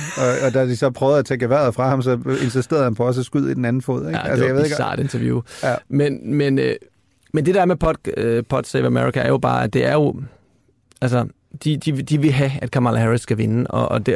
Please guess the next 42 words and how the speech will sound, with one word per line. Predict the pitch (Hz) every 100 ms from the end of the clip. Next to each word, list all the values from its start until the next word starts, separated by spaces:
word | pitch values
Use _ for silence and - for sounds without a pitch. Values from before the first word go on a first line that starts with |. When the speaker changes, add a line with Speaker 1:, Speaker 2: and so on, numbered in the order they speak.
| 117
Speaker 1:
det |
er |
jo | 127
ikke | 127
et |
sted, | 123 123
man | 117
får | - 123
Speaker 2:
Mm. |
Speaker 1:
objektiv, | 113 107 101 127 117 -
øh, | 113
journalistik. | 104 120 110 104 - 123 120 - - - -
Og | - 120
det | -
er | 151
det | 175
jo |
heller | 160 147
ikke, | 151
men | 151
der, | 143
der | 190
vil | 202
jeg |
sige, | 180 170
Joe | 165
Rogan | 180 208
prøver | - 160 175 214
jo |
faktisk | - 127 120 156 -
at | 139
lave | 123 131 160
noget, | 135
der | 135
er | 127 -
objektivt. | 117 135 - 120 123
Han | 131
prøver | 139 175 202
at | 175
kigge | - 175
på | - 165
det, | 180